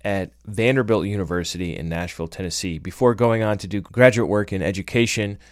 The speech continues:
and then later on biblical training. He's now, at least in a very short while, going to be going into full-time ministry. His aim in this class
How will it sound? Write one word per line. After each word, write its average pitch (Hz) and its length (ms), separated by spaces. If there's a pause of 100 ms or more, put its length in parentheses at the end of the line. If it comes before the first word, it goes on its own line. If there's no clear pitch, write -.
(540)
and 113 160
then 117 160
later 113 200
on 107 180
biblical 127 440
training. 71 500
He's 98 380
now, 123 360
at 104 160
least 104 200
in 104 80
a 95 140
very 101 260
short 139 300
while, 95 320
going 104 260
to 110 100
be 95 300 (380)
going 104 220
into 95 480 (120)
full-time 113 640
ministry. 92 480 (1200)
His 175 320
aim 123 440 (1120)
in 113 100
this 139 180
class - 640